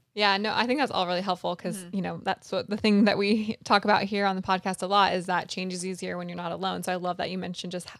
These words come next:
Speaker 1: finding people that are a couple steps ahead of you to, like, you know, use as your resource to kind of pick their brains, you know, f-, see what little steps that they have made and try to apply those to your life 'cause it, it is so much easier just having someone to kind of help guide you and support you. And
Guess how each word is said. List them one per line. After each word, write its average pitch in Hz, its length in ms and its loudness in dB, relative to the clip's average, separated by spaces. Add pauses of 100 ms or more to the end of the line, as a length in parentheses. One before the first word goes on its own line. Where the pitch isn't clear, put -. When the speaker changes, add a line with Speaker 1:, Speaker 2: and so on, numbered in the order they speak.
Speaker 1:
finding 180 300 -2
people 185 300 -6
that 175 240 -2
are 185 40 -2
a 185 40 -6
couple 190 280 -6
steps - 260 -8
ahead 208 200 -2
of 208 140 -2
you 208 220 2
to, 196 180 -4
like, - 340 -6 (200)
you 196 80 -10
know, 170 260 -8 (200)
use 208 200 -8
as 180 160 0
your 175 120 -4
resource 196 640 0
to - 60 -12
kind 180 220 -4
of 170 120 -4 (120)
pick - 180 -8
their 185 140 -2
brains, 175 680 -4 (380)
you 196 100 -8
know, 180 120 -4
f-, - 160 -14 (160)
see - 240 -4
what 175 180 -2 (160)
little 180 200 -4
steps - 320 -4
that 175 120 -4
they 170 120 -2
have 170 180 -2
made 165 340 -4
and 165 220 -6
try 170 160 -4
to 160 60 -4
apply 156 260 -8
those 170 180 -6
to - 140 -8
your 165 80 -4
life 170 300 -4
'cause 170 260 -10
it, - 240 -4
it 180 120 -6
is 180 140 -4
so 208 120 -6
much 175 180 -8
easier 170 380 -4
just 175 160 -10
having 175 340 -6
someone 180 380 -6
to 185 80 -4
kind 185 200 -6
of 175 60 -8
help 180 240 -6
guide 180 280 -2
you 190 220 -2
and 160 220 -6
support - 320 -6
you. 190 240 -4
And 175 180 -4